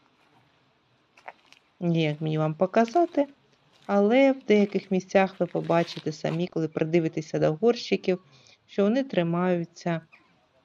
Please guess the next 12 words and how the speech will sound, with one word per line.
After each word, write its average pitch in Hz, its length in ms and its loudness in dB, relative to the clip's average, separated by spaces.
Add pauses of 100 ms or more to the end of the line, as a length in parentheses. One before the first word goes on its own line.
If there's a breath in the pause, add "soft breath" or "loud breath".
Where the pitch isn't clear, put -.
(200)
ззаду 175 680 4
на 156 460 -2
великих 147 960 -6
прутах 147 640 -6
залізних. - 840 -10 (1500)
Всі - 200 -4
квіти 156 540 -4 (120)
вже 160 240 -4
або 156 380 0
відквітли 254 880 0 (120)
і, 226 360 0 (1160)
е, 196 240 -6